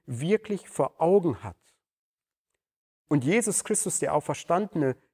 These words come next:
im Mittelpunkt seines Lebens ist. Und Paulus,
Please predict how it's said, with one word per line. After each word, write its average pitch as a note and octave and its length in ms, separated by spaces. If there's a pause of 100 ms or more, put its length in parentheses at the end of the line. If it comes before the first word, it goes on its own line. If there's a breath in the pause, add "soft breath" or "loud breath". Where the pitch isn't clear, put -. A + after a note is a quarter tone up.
(140)
im D#3+ 180
Mittelpunkt D#3 840 (240)
seines A#2 460
Lebens C#3 380
ist. - 360 (1300)
Und - 160
Paulus, G3 560